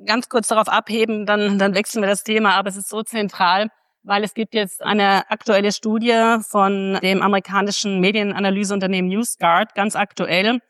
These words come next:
Und es ist aktuell eben so, dass so, so, sozusagen Bots, Chatbots mit K I beeinflusst werden. Und allein zweitausendvierundzwanzig sollen so drei Komma sechs Millionen Artikel in neunundvierzig Ländern mit russ-,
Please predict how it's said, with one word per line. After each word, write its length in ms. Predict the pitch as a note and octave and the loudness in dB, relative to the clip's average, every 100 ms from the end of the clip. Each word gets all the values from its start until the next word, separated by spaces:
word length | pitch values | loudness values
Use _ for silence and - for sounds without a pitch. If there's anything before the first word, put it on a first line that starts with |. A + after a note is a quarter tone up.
| _ _ _ _ _ | _ _ _ _ _
Und 340 | - G#3 G#3+ F#3+ | -2 2 2 0
es 160 | G3+ | -6
ist 100 | G3+ | -6
aktuell 460 | - G#3+ - G3 G3+ | -4 -4 -2 -2 2
eben 240 | F#3+ G3+ | 0 0
so, 340 | F3 G3 G#3+ B3 | -4 -2 0 0
dass 560 | A#3 G3+ G3 - - - _ _ _ _ _ _ | 2 0 0 -2 -8 -10 _ _ _ _ _ _
so, 220 | - - - | -10 -6 -6
so, 140 | G#3 G#3 - | -6 -6 -6
sozusagen 840 | F3+ G3 - G3+ F#3+ G3 F#3+ F3+ - _ | -6 -6 -2 0 0 0 -2 -4 -6 _
Bots, 440 | F3 A#3 - - - | 0 0 -4 -8 -2
Chatbots 680 | B3+ - F#3 G#3 - - | -2 -2 -2 -2 -2 -8
mit 200 | F#3+ A3 | -4 -4
K 160 | - A3 | -2 -4
I 180 | F#3+ A#3 | -2 -2
beeinflusst 720 | G#3+ F3+ A3 - F#3 - - | 0 0 -2 -4 -4 -4 -2
werden. 400 | E3+ F3 G3+ B3 - _ _ _ | 2 2 2 -4 -8 _ _ _
Und 220 | _ G#3 G3 | _ 0 2
allein 300 | G#3 G3+ G#3 | 2 2 0
zweitausendvierundzwanzig 1080 | - G3+ G#3+ G#3 A#3 G#3+ F#3+ F#3+ G#3+ - - | 0 0 0 -2 -4 -4 0 0 0 -2 0
sollen 240 | G#3 G3+ | 0 2
so 160 | G3 G#3 | 0 -2
drei 220 | F#3+ G#3+ | 0 -2
Komma 180 | A3+ G3 | -2 -2
sechs 240 | G3+ G3 | -2 -4
Millionen 300 | G#3 G3 G3 | -4 -2 0
Artikel 500 | F#3+ - - A3+ G#3+ | -2 -2 -6 -4 -2
in 160 | G3+ G3 | 0 2
neunundvierzig 680 | G#3 C4+ B3+ A#3 A3+ G#3+ F#3 | 2 2 0 -4 -4 -6 0
Ländern 260 | G3+ A3 | 2 2
mit 180 | G3+ - | 0 -2
russ-, 220 | G3+ - | -8 -8